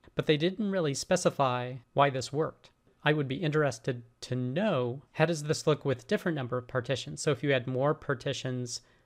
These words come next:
would you see any difference? If you had less partitions, would it start dropping down, and at what point? And then how is that related to loading the data in parallel? So they didn't specify how many threads they used, but does that impact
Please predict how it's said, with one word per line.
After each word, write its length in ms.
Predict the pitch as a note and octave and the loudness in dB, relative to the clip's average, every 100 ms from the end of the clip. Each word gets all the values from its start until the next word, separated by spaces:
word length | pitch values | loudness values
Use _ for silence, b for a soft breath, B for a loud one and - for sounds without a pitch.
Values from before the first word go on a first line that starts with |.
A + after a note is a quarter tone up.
| b | b
would 100 | - | -4
you 60 | C3 | -2
see 120 | A#2 | 0
any 140 | C#3 B2 | 0 0
difference? 320 | A#2+ C3+ - | -2 -4 -4
If 140 | C3 | -4
you 60 | C3 | -2
had 120 | B2 | -2
less 240 | B2+ D3 | 0 -2
partitions, 800 | - - A#2+ - A#2+ C3+ B2 A#2 | -2 -4 -2 -4 -4 -4 -6 -4
would 100 | C3+ | -4
it 140 | C3+ - | -6 -8
start 400 | - B2+ B2+ B2+ | -6 -4 -4 -2
dropping 380 | C3 B2 B2 A#2+ | -2 0 -2 -2
down, 340 | A#2 A#2 A#2+ | -2 -2 -2
and 140 | A#2 | -4
at 80 | B2 | -4
what 240 | D3+ C3+ - | -4 -4 -4
point? 380 | C3 A#2+ B2 - b b b b _ _ | -2 -2 -4 -12 b b b b _ _
And 100 | D3+ | 2
then 100 | C#3+ | 2
how 240 | A#2+ C#3+ | 4 2
is 100 | C#3 | 2
that 200 | A#2+ C#3 | 0 0
related 460 | D3 C3 C3+ C3 B2 | 0 0 0 0 -4
to 180 | - C3 | -6 -2
loading 320 | C#3 C3+ C3 | 2 2 0
the 80 | B2 | 0
data 220 | B2 B2 | -2 -2
in 160 | C#3 A#2 | -4 -8
parallel? 580 | - D3 C#3 C3 C#3+ | -2 0 0 -4 -8
So 340 | D3+ - B2+ A#2+ | -6 -4 -2 -2
they 140 | B2+ | -2
didn't 200 | C3+ C#3 | -2 -6
specify 340 | - D3 C3+ A#2+ | -2 0 0 0
how 140 | C3+ | 0
many 200 | C3 A#2 | -2 -4
threads 320 | A#2 D#3+ D3+ | -2 -2 -2
they 140 | - B2 | -2 -2
used, 340 | A#2 A#2 A#2 | -2 -4 -6
but 140 | A#2+ | -8
does 140 | B2+ A2+ | -8 -2
that 180 | C3+ C3+ | -2 0
impact 580 | A#2+ A#2 A#2+ A#2 - | -4 -4 -4 -6 -12